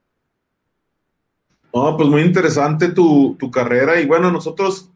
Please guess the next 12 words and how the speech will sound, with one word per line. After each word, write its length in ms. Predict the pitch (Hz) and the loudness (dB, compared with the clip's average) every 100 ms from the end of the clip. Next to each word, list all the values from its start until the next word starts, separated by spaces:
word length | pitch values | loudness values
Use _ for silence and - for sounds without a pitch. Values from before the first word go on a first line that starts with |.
| _ | _
ya, 640 | 127 131 135 151 160 139 120 | -6 -4 0 0 -2 -4 -4
ya 160 | 135 | -6
conocemos 560 | 170 170 160 151 175 175 | -4 -6 -4 -4 -6 -4
toda 220 | 170 175 | -4 -4
tu 140 | 175 | -6
trayectoria, 520 | 170 139 123 143 156 170 | -8 -8 -6 -4 -4 -4
Farina, 400 | 170 165 185 160 | -6 -8 -10 -10
o 140 | 135 | -6
parte 280 | 139 - 185 | -6 -4 -8
de 60 | |
tu 80 | 180 | -8
trayectoria. 600 | 151 123 - 143 180 240 | -8 -8 -6 -6 -4 -8